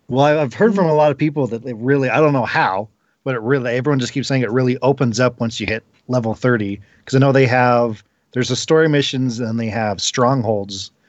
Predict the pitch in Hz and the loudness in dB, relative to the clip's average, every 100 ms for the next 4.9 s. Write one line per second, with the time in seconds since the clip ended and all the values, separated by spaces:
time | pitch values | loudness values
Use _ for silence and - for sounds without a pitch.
0 | _ _ 117 120 131 113 107 - - _ | _ _ -4 0 2 2 0 -4 -14 _
1 | 113 123 123 117 104 117 113 110 113 117 | 0 2 4 2 -2 -6 -4 0 2 0
2 | 98 92 - _ _ _ _ - 98 101 | -4 -14 -20 _ _ _ _ -12 -8 -6
3 | - 104 101 98 98 95 92 95 - 92 | -4 -4 -4 -6 -6 -6 -4 -6 -4 -4
4 | 92 107 107 95 - 104 104 95 | -2 0 0 -2 -2 0 2 0